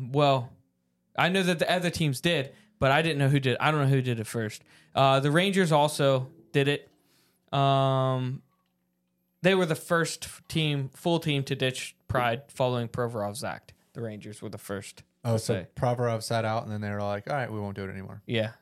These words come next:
Speaker 1: Then the Rangers were like, "Oh, we're gonna ditch that because we have Russian players, and we don't want there to be friction in the locker room." Uh,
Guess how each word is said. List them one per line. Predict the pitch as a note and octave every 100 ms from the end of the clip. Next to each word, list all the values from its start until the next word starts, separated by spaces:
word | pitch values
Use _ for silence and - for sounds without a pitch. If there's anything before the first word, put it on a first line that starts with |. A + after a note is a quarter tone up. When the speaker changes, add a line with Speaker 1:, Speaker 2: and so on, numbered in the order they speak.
| _
Speaker 1:
Then | B2+
the | C3
Rangers | B2 A#2+ B2 A#2+
were | A#2+
like, | A2 F#3
"Oh, | F#3+ E3+
we're | E3+ G#3
gonna | G3+ G3 D#3+
ditch | F#3 F#3 F#3
that | E3+ D#3
because | D3 C#3
we | D3
have | D3+ C#3+
Russian | C#3 B2+ A#2+
players, | C3 B2 A#2 A2+ - _ _ _ B2
and | B2
we | B2
don't | A#2+
want | G#2 A#2+ - _ _ _
there | B2
to | B2
be | B2 A2+
friction | - B2+ - B2
in | A2+ G#2+
the |
locker | G2+ F#2+ - F#2+
room." | D#2+ - _ _ _ _ _ _ _ _ _ - -
Uh, | C3+ C3+ C#3+ C3+